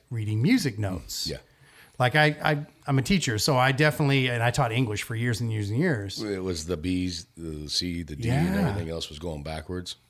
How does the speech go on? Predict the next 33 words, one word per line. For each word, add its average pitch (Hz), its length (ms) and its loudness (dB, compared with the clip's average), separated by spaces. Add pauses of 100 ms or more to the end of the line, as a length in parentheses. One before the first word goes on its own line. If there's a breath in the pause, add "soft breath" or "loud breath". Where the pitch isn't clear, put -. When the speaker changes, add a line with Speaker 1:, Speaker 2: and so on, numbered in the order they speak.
(220)
Speaker 2:
So, 76 300 -6 (140)
and 101 160 0
so 107 140 4
what - 120 4
I 65 140 4
Speaker 1:
Wow. 120 140 2
Speaker 2:
would 107 140 -2
do, 90 260 0
I 85 60 -2
would 80 180 -4
sit - 300 -2 (680 soft breath)
and, 78 380 -4
and, 80 180 -4
and 80 440 -4
when 82 160 -6
I 80 80 -4
was 80 200 -4
in 76 360 -6
music 76 480 -8
class, 76 520 -10
you - 60 0
Speaker 1:
Uh-huh. 131 140 6
Speaker 2:
know, - 80 -4 (240)
in, 69 240 -12
in 69 80 -12
the 69 60 -12
class, 78 420 -10 (580 soft breath)
I 76 80 -6
would 76 160 -6
sit - 280 -2
and 71 140 -10
watch 78 420 -6
the 76 300 -10